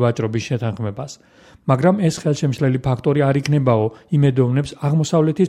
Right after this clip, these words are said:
პარტნიორობის ტერიტორიული თანამშრომლობის მხარდაჭერის პროგრამის გუნდის ლიდერი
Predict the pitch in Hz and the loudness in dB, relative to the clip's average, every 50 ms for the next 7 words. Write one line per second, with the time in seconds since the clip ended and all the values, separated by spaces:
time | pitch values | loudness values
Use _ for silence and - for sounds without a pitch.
0 | - - 127 123 - - 135 131 127 120 127 123 131 151 147 - - - _ - | 0 0 0 0 0 2 2 4 4 4 2 2 0 0 -2 -4 -10 -18 _ -4
1 | - 185 170 165 165 - 175 156 151 156 165 180 170 165 160 147 143 139 - 165 | 0 0 0 0 0 0 0 0 2 0 -2 -2 -2 -2 -2 0 0 -2 -2 -2
2 | 139 131 131 131 135 156 156 - 151 135 - 139 135 135 135 131 - 139 135 147 | -2 0 0 0 -2 -2 -4 -4 -4 -4 -2 -2 -2 0 -2 -2 0 -2 -2 -2
3 | 147 - - 151 147 139 147 143 147 147 139 135 151 151 151 147 147 147 - 151 | -2 -2 0 0 0 2 2 2 2 2 0 0 0 2 2 2 0 0 0 0
4 | 147 147 160 160 196 | 2 2 2 2 0